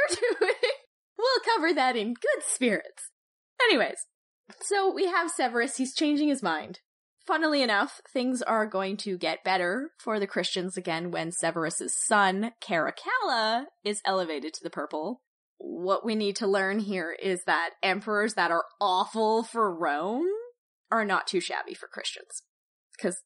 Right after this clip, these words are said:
Caracalla is awful, awful, awful. He's the one that if, if you see his bust,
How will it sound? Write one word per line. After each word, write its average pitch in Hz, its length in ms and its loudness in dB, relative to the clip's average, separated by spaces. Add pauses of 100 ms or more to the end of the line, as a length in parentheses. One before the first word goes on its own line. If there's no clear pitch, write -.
(140)
Caracalla 98 600 2
is - 180 -8 (120)
awful, 151 540 -2
awful, - 380 -2
awful. - 300 -6
He's 240 240 0
the 294 100 2
one 202 340 2
that 196 160 0
if, 214 160 -8 (320)
if 214 180 -2
you 196 100 -2
see 202 300 -4
his 196 240 0
bust, 175 580 0